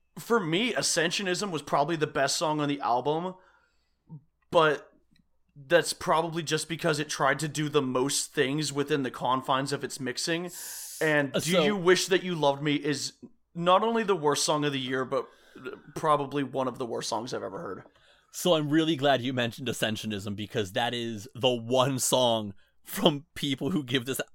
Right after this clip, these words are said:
Speaker 2: album a negative review. That is the one song <laughs> they seem to agree is the most tolerable. So I'm glad you are running par for the course on
Speaker 1: Yeah,
Speaker 2: that
Speaker 1: well,
Speaker 2: thought
Speaker 1: I don't know. I,
Speaker 2: process.
Speaker 1: like I said, that's the one where I think it goes the most all over the place. And it's like, yeah,
Speaker 2: It does.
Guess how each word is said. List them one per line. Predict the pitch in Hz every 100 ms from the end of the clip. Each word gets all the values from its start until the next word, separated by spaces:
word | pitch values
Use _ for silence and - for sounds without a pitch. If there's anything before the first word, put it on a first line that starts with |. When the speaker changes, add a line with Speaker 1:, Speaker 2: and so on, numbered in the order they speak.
| -
Speaker 2:
album | 131 120 120
a | 120
negative | 127 120 117 117
review. | 175 107 110 107
That | 117
is | 147
the | 160
one | 120 120 123
song | 123 226 151 143 151 -
<laughs> |
they | 175
seem | 135 135 131
to | 135
agree | 127 123 123 113 117
is | 113
the | 117
most | 117 107 117 -
tolerable. | 143 - 135 - - - - - 277 254
So | 190 165
I'm | 156 143
glad | 131 143 127
you | 127 127
are | 120 110
running | 104 123 120 120
par | 123 117 107
for | 110
the | 107
course | 110 104 101
on | 180
Speaker 1:
Yeah, | 233 269
Speaker 2:
that | -
Speaker 1:
well, | 175 185
Speaker 2:
thought | 190
Speaker 1:
I | 147
don't | 202 202
know. | 208
I, | 165 175
Speaker 2:
process. | 180
Speaker 1:
like | 196 220
I | 202
said, | 226 156
that's | 160 -
the | 196
one | 165 165 170
where | 160 156 135
I | 139
think | 156 143
it | 143
goes | - 143 143 135
the | 147
most | 131 131 -
all | 139 123
over | 127 123
the | 123
place. | - 113 113
And | 123
it's | 139
like, | 139
yeah, | 180 202
Speaker 2:
It |
does. | 135 107 -